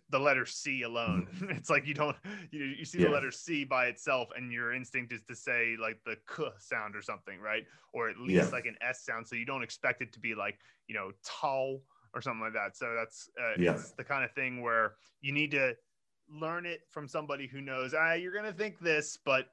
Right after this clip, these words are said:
Speaker 1: it's actually this, and here's how to think about it,"
Speaker 2: Yeah,
Speaker 1: whatever.
Speaker 2: definitely.
Speaker 1: And so I, I,
Speaker 2: Definitely,
Speaker 1: I think that
Speaker 2: definitely.
Speaker 1: it's, it's always good to start with that. But then, um, of course, our flagship product is the Mandarin Blueprint Method, which is, uh, all about,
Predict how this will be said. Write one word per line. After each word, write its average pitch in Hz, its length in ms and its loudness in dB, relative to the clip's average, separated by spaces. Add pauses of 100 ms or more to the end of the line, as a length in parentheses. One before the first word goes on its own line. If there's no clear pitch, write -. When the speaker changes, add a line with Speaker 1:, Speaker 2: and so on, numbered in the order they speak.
Speaker 1:
it's 139 180 -6
actually 135 360 0
this, 127 240 -4
and 117 80 -14
here's 127 220 -8
how 131 100 0
to 123 60 -8
think 123 160 -4
about 82 200 8
it," 78 40 12
Speaker 2:
Yeah, 78 100 10
Speaker 1:
whatever. 80 220 6
Speaker 2:
definitely. 78 380 -2
Speaker 1:
And 123 180 -2
so 117 460 4
I, 120 80 4 (240)
I, 120 40 8
Speaker 2:
Definitely, - 340 2
Speaker 1:
I 123 40 2
think 127 160 2
that 113 120 -8
Speaker 2:
definitely. - 20 -4
Speaker 1:
it's, 90 260 -12
it's 123 160 -6
always 113 240 0
good 113 160 -2
to - 60 -12
start 113 280 0
with 104 140 -10
that. 95 220 0 (160)
But 139 240 -2
then, 151 240 4
um, 127 360 2
of - 120 -16
course, 165 340 2 (280)
our 139 160 2
flagship 175 520 2
product 139 480 0
is 127 200 -6
the 131 60 -10
Mandarin 131 360 -2
Blueprint 139 280 -2
Method, 127 360 2
which 123 240 -6
is, 117 360 -4 (100)
uh, 117 240 2
all 127 200 0
about, 120 360 4